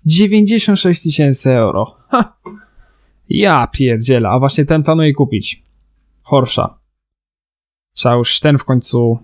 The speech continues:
sprzedać. I kupić ten. Dziewięć metrów, ale ja pierdzielę, jakie to szerokie. No masakra jakaś.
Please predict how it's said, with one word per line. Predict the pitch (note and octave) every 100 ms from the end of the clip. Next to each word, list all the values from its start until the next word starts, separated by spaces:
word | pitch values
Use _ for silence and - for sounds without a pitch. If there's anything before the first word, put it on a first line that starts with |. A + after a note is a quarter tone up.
| _
sprzedać. | - - C#3+ A#2+ C#3+ - - _ _ _ _ _ _ _ _ -
I | C3+
kupić | C3+ C#3+ C3+
ten. | F#3 C#3+ G#2 - _ _ _ _ _ _ _ _ _
Dziewięć | - A#2+ B2+ -
metrów, | C#3+ B2+ A#2+
ale | G#2+ A#2
ja | E3+ G#3 G#3+
pierdzielę, | G#3 G3 G#3 G3
jakie | G3
to | F3 E3
szerokie. | C#3 A2 - - - _ _ _ _ _ _ _ _ _ _ _ _ _ _ _ _ _ _ _ _ _ _ _ _ _ -
No | D#3
masakra | F#3 F3+ F3+ C#3 B2
jakaś. | G#2 - C3 - -